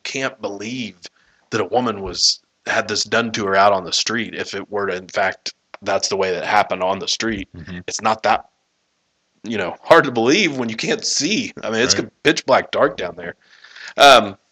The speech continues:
Speaker 1: but with the crimes, there was a span, um, over a few years that totaled up eleven murders in the Whitechapel area. Um, and then we have what they refer to as the Cannon Five,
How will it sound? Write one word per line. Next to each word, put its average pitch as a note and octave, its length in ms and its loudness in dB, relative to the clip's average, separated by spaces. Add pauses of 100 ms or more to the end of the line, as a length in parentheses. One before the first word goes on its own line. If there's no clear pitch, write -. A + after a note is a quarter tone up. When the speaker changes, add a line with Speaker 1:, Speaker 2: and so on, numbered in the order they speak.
(500)
Speaker 1:
but D3+ 120 6
with F#3 160 8
the F#3 80 6
crimes, C3+ 680 6
there C#3 140 8
was B2+ 160 4
a A#2 60 0
span, D3+ 680 4 (380)
um, A#2+ 600 4
over B2+ 240 4
a G#2 60 4
few D3 220 -6
years A#2 540 0
that G#2+ 280 -2
totaled A2+ 340 -2
up G#2+ 180 -2
eleven G#2+ 640 -4 (240)
murders G#2+ 480 -4
in G#2+ 160 -10
the G#2 60 -8
Whitechapel G2+ 640 -4
area. G#2 420 -4 (540)
Um, G2+ 520 0 (760)
and G#2+ 140 -6
then G#2+ 160 -6
we B2+ 200 -2
have A#2 420 4
what G#2+ 260 0
they A2 140 -2
refer G#2 300 -2
to G#2 180 -6
as F2+ 120 -8
the F2+ 80 -10
Cannon G2+ 420 -8
Five, F#2+ 580 -4